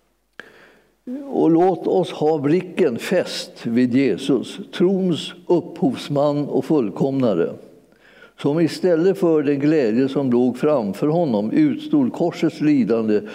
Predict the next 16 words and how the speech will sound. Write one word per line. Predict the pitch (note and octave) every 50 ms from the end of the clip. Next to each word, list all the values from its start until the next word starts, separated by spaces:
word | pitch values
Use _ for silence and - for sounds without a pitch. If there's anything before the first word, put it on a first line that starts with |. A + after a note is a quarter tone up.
| - - - _ _
utan | F3 E3+ F3 - - - F#3+ F#3+ F3
att | D#3 D3 C#3+ D3
bry | D3+ D3 C3+ C3
sig | C3 - D3
om | C3 B2 A#2+ A#2+
skammen | - - - A#2 G#2 G#2 G#2 G#2 G#2 G#2 G2+ - -
och | - - - _ - C3
som | - - D3+ C#3+ C#3+ C3+
nu | C#3+ D#3 E3 D#3+ C3+ B2+ - - -
sitter | - - - F#3+ - - - - - - A3+ - G3 - - - - -
på | - - A#2+
högra | A2+ C#3+ D3 B2 G2 G2+ A2+ A#2
sidan | A#2 - - C3 A2 F#2 G#2
om | G#2 G#2 A2+
Guds | G2+ G#2 F#2+ G2 - -
tron. | - D#3 B2+ G2+ - - F3 D3